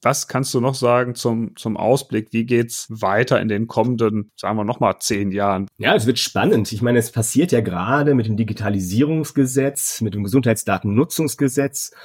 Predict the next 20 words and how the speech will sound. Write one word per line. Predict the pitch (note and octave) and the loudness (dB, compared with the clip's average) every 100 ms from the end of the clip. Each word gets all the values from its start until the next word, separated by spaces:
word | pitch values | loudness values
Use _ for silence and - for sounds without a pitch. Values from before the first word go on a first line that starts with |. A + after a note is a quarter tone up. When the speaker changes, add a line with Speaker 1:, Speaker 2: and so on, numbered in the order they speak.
| - - _ | -20 -20 _
Speaker 2:
passieren | A#2 A#2 C3 C3 | -4 0 2 2
spannende | - G#2 C3+ C#3+ B2 | 0 -2 2 2 2
Dinge. | C3 F3+ G2 F#2+ A2+ | 2 2 2 -2 -4
Und | G#2+ | -2
du | G#2+ | 0
hattest | A#2 A2+ | 2 2
ganz | B2+ B2+ | 0 2
am | A2+ | 0
Anfang | F3+ C#3+ | 2 2
ja | A2 | 0
auch | F#2+ | 0
angedeutet, | F2 D#3 C3 G2+ F#2+ G#2 | -2 0 0 0 -2 0
ne, | A2 | -2
unsere | A#2+ A#2 A2 | 0 2 2
Daten | G2 G#2+ B2+ C3 | 0 0 -2 -2
sollen | A2+ A2+ A2+ | 2 0 0
für | - A2 | -4 -4
die, | G#2+ | -2
äh, | - | -4
Krebsfrüherkennung | A2 D3 - - F3+ A#2 - G2 F#2+ | 0 0 0 0 0 0 0 0 -2